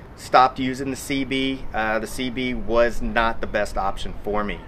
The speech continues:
I'm over here in California, and a lot of the wheeling is done in the mountains. Now, when you start going up into the mountains, a lot of times you're gonna be outside of cell phone reception.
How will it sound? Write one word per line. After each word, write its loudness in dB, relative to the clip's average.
I'm 2
over 2
here 4
in 0
California, 2
and -2
a 2
lot 0
of 2
the 0
wheeling 2
is 0
done 0
in -2
the -2
mountains. -6
Now, 6
when 2
you -4
start 6
going 4
up 4
into -2
the -2
mountains, 0
a -6
lot 4
of -6
times -4
you're 0
gonna -2
be -4
outside 0
of -8
cell -4
phone -4
reception. 0